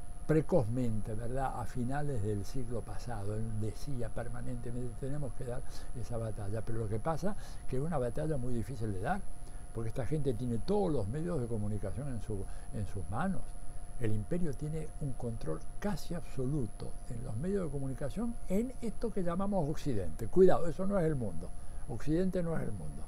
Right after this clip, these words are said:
Es una parte del mundo, y una parte cada vez más pequeña del mundo, ¿verdad? No por ca-, no por azar, los chinos cuando hablan de Europa hablan de la península europea. Península europea.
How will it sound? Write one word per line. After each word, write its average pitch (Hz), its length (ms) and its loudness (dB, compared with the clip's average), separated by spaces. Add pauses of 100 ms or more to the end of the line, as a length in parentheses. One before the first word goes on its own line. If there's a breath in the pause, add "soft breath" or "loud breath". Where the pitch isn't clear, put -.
(340 loud breath)
Es 139 80 4
una 151 200 6
parte 208 360 6
del 127 180 2
mundo, 87 320 2 (340 loud breath)
y 120 60 4
una 131 120 4
parte 160 300 4
cada 147 220 2
vez 160 120 4
más 143 200 2
pequeña 113 560 2
del 92 180 -2
mundo, 87 340 -4 (400 loud breath)
¿verdad? 104 300 0 (560 loud breath)
No 143 120 2
por 147 160 0
ca-, 143 160 0 (280)
no 151 160 0
por 175 180 0
azar, 127 400 -2 (520 loud breath)
los 120 180 2
chinos 151 400 -2
cuando 117 240 0
hablan 127 260 -2
de 113 60 0
Europa 131 360 0
hablan 131 260 0
de 120 80 0
la 110 120 0
península 120 580 0
europea. 98 600 -2 (880)
Península 101 720 -2
europea. 98 640 -4